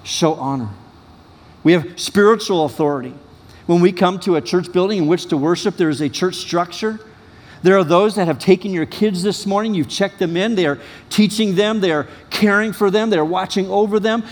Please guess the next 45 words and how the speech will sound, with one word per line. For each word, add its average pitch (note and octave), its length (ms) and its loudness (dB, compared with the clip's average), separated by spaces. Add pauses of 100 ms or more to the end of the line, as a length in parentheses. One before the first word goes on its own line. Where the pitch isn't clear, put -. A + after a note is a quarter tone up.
(140)
And F3+ 160 2
we A3 100 4
are G#3 120 4
to G#3+ 140 -4
respect A3 600 -2
and G3 100 -4
to A3 100 -2
honor. G#3+ 300 0
Sometimes G#3 320 -2
we F#3 80 0
just D3+ 80 -6
go F#3+ 140 2
in, G#3+ 180 -2
check G#3 260 -2
'em G3 120 -2
in, A3 120 -2
check G#3+ 240 -2
'em G3 80 -4
out, A3+ 300 0 (240)
and F3+ 140 2
we G3 80 4
don't G#3 180 2
even G3 160 0
think A3+ 220 -4
about G3+ 160 2
the F3+ 80 -8
people G#3 240 0
that E3+ 100 0
give G3+ 160 2
up G#3 180 -4
their F#3 140 0
time, G#3+ 420 -2
effort, G3 300 -2
and F#3 80 -4
energy F3+ 380 0
and F3 100 -2
volunteered F#3 640 0
in E3+ 80 0
which F3 160 -2
to G3 80 -8
serve G3+ 420 -2 (220)
you G#3+ 380 6
as F#3+ 160 -4
a F#3+ 40 -4
family. A#3 480 -2